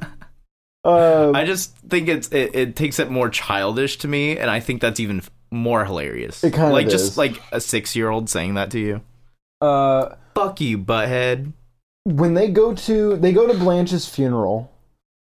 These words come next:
Speaker 1: and Milo, <laughs> like, pushes a hole into the side of the face.
Speaker 2: That was weird.
Speaker 1: I
Speaker 2: Yeah.
Speaker 1: was like, "Uh," but then they say he had, like, reconstructive surgery done.
Speaker 2: Yeah, which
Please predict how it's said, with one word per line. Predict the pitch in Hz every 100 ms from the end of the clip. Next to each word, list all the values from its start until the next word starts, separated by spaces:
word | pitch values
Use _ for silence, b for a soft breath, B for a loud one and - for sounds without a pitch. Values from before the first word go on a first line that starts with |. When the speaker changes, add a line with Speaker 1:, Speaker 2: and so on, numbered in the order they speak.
| _ _ _ _ _ -
Speaker 1:
and | 160 156 147 143 139
Milo, | 135 156 175
<laughs> | 120 294
like, | 233 151 131
pushes | 175 202 220 185
a | 180
hole | 147 139 156
into | 170 175
the | 190
side | 196 190
of | 190
the |
face. | 190 202 196 214 -
Speaker 2:
That | 123 120
was | 98
weird. | 90 73 71 98 _ -
Speaker 1:
I | 185
Speaker 2:
Yeah. |
Speaker 1:
was | 220 202
like, | 190 -
"Uh," | 196 254 415 147 131 -
but | 156 208
then | 240 240
they | 247
say | 233 196 196 185 165
he | 151 160
had, | 156
like, | 151 131
reconstructive | 135 135 127 127 123 120
surgery | - 123 113 127 123
done. | 131 139 147 _ _ _ _ _ -
Speaker 2:
Yeah, | 143 113 98
which | 104 104 98 - - -